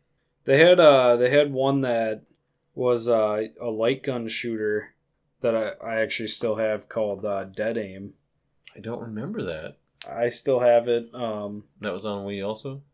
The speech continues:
Speaker 1: Nope, that one was on P S two.
Speaker 2: No kidding. Huh.
Speaker 1: Yep, I have that. Uh, it's bad,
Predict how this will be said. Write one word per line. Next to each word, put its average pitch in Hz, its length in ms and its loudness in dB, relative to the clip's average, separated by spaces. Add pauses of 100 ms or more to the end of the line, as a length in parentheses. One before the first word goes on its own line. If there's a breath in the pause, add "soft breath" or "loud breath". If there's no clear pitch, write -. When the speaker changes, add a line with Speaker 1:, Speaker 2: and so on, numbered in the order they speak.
(140)
Speaker 1:
Nope, 139 320 0
that 127 220 0
one 139 180 -2
was 127 140 -6
on 113 180 -4
P 117 140 -6
S 110 200 -6
two. 107 400 -10 (540)
Speaker 2:
No 113 200 -10
kidding. 123 460 -10 (380)
Huh. - 260 -6 (440)
Speaker 1:
Yep, 131 320 -2
I 110 100 0
have 117 240 0
that. 117 460 0
Uh, 110 420 0 (540 loud breath)
it's 143 180 -2
bad, 110 440 2